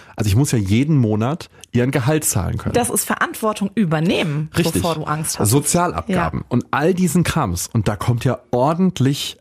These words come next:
Speaker 1: an Fixkosten
Speaker 2: Und was
Speaker 1: auf einen
Speaker 2: man
Speaker 1: zu.
Speaker 2: auch sagen muss, was dich auch ausmacht, du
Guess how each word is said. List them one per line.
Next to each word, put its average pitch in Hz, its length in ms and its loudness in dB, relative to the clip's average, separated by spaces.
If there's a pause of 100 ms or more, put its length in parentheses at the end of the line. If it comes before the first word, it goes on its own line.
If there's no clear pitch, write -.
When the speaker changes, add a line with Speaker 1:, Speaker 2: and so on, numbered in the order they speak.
(120)
Speaker 1:
an 120 160 0
Fixkosten - 580 -2
Speaker 2:
Und 196 100 4
was - 20 0
Speaker 1:
auf 175 120 0
einen 190 100 2
Speaker 2:
man 185 40 0
Speaker 1:
zu. - 120 2
Speaker 2:
auch 170 140 2
sagen 226 360 2
muss, 240 360 2
was 185 300 0
dich - 300 -4
auch 170 340 0
ausmacht, 233 960 0 (180)
du 208 680 0